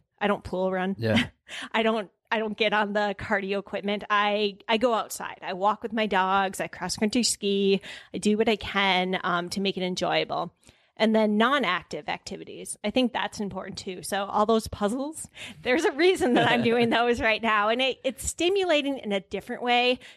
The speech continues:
Speaker 1: Do I get the endorphins like when I'm running? No. But it's something that I guess fills time, and it just, it gives me a different outlet to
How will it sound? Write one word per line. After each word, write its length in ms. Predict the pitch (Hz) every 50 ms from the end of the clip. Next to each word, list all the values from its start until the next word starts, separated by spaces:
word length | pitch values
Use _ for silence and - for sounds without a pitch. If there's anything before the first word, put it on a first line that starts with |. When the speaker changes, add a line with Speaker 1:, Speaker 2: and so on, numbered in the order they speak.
| _
Speaker 1:
Do 80 | - 220
I 60 | 220
get 180 | 214 233 240 -
the 100 | 254 233
endorphins 640 | 214 208 208 208 214 214 - 247 233 226 226 220 214
like 220 | 220 196 190 -
when 140 | 196 208 202
I'm 120 | 190 190
running? 300 | 190 190 202 208 208 208 -
No. 320 | 233 220 202 175 - - - _ _ _ _ _ _ _ -
But 400 | 196 254 277 277 226 202 190 -
it's 160 | - 220 -
something 360 | - 247 233 226 247 240 220 214
that 260 | 208 202 190 - - 185 - - - -
I 60 | - 202
guess 380 | 214 214 190 - - - - - _ _
fills 320 | - 220 208 208 202 -
time, 640 | - - - 214 208 208 196 190 185 185 190 196 196 - - - - _ _ _
and 520 | - 202 202 202 202 196 202 202 196 196
it 200 | 196 - 208 214
just, 280 | - 226 208 - - - - _
it 260 | - 240 - - -
gives 160 | - 311 277
me 160 | 349 330 269 233
a 40 |
different 300 | 226 220 202 - 208 180 -
outlet 420 | - 202 196 - - 175 175 - -
to 340 | - 202 185 185 180 180